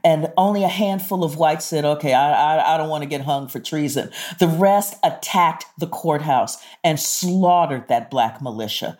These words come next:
slaughtered them. There was the Third Enforcement Act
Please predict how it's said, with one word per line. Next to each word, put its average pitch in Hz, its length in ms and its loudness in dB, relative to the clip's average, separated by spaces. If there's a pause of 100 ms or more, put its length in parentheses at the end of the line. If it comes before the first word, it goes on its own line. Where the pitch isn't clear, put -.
(140)
slaughtered 160 880 2
them. - 260 -6 (1000)
There 185 240 4
was 190 360 2
the 175 80 0
Third 202 500 0
Enforcement 185 800 -2
Act 98 380 0